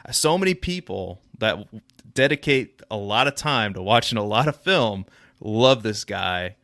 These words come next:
So it confirms my suspicions, I think, that Xavier Hutchinson has more than a good chance to d-,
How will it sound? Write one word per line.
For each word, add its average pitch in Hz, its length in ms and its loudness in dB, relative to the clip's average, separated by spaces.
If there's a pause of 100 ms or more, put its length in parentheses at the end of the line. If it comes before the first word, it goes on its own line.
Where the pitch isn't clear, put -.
(260)
So 101 640 0 (1040)
it 117 140 -4
confirms 160 540 2
my 127 140 4
suspicions, 113 720 -2
I 98 100 -6
think, 101 360 -6
that 98 260 -6
Xavier 123 300 0
Hutchinson 113 480 -2
has 104 180 -4
more 120 260 2
than 120 140 0
a 113 80 0
good 107 180 -4
chance 104 480 -2 (320)
to 123 120 -4
d-, 110 200 -10